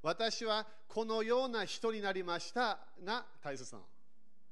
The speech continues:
もう一回静かになっちゃったよ。なんでそれが大切なの？聖霊様が来た理由は、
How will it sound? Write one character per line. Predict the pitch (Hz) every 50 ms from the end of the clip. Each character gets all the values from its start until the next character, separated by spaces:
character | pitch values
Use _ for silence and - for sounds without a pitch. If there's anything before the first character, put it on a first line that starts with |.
| - - - - - - - - - - - - - - - - - - - - - - - - - - - - - - - - - - - - - - - - - - - - - - - 135
も | 139
う |
一 | 151
回 | - 127
静 | - - 156 156
か | 165
に | 151
な | 151
っ | 139
ち | 147
ゃ | 123
っ |
た | 104 98
よ。 | 95 120 202 - - - - - - - - - - - - - -
な | 175 233 277
ん | 285
で | 311 254
そ | - 226
れ | 214 220
が | 208
大 | 196 185 185 190
切 | 175 -
な | 143
の？ | 131
聖 | 120 - - - - 269 294 302 302 294
霊 | 302 294 285
様 | 208 226 233 214 196 190
が | 175 -
来 | 208 - -
た | - 254 240
理 | 185 190 208
由 | 240 240 185 147
は、 | 139 147 165 156 131 -